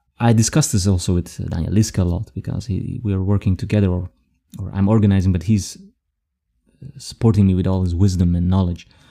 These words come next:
And, uh, we, we quickly came to the conclusion that we don't want to be this kind of conference where, where you come for the content. It's e-,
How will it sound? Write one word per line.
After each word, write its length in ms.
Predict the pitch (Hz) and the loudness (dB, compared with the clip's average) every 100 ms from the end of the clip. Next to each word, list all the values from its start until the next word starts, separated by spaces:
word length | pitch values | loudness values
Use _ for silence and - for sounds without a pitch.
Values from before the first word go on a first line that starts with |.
| _ _ - | _ _ 0
And, 280 | 95 90 - _ _ _ _ _ _ _ | 2 2 -2 _ _ _ _ _ _ _
uh, 260 | 113 113 110 | -4 -2 -2
we, 220 | 127 127 147 | -2 -4 -6
we 180 | 127 - _ _ _ | -6 -8 _ _ _
quickly 320 | - 226 196 131 | -2 0 0 0
came 340 | - 147 143 | 0 2 2
to 140 | - | 2
the 80 | 113 | -2
conclusion 480 | 110 104 123 135 110 | 0 0 2 4 2
that 260 | 95 95 - _ _ _ | 2 -4 -8 _ _ _
we 120 | 131 | -4
don't 480 | 113 120 127 127 - | 0 4 4 4 0
want 720 | 113 95 104 113 120 123 - 95 _ _ - _ _ _ | -6 -6 -2 2 2 0 -14 -20 _ _ -20 _ _ _
to 100 | - | -10
be 400 | 101 107 101 95 - _ _ _ _ _ 131 | -4 -2 -2 -6 -10 _ _ _ _ _ -6
this 240 | 104 - | -6 -4
kind 180 | - 110 | 0 2
of 160 | 90 | 0
conference 580 | - 123 131 113 104 - | 0 0 2 2 2 0
where, 340 | 104 98 98 - _ _ _ _ _ _ _ _ _ | -4 -2 -2 -6 _ _ _ _ _ _ _ _ _
where 560 | - 104 98 98 101 98 _ _ _ _ _ _ _ | -4 -2 0 0 0 -4 _ _ _ _ _ _ _
you 340 | - 104 98 101 | -8 -4 -2 -4
come 320 | - 117 120 | -2 2 2
for 240 | - 110 | 2 0
the 100 | 98 | 0
content. 720 | - - 139 127 - 85 - _ | -2 2 4 2 -2 -6 -10 _
It's 300 | - 98 - | -14 -12 -12
e-, 360 | 76 69 - | -12 -12 -14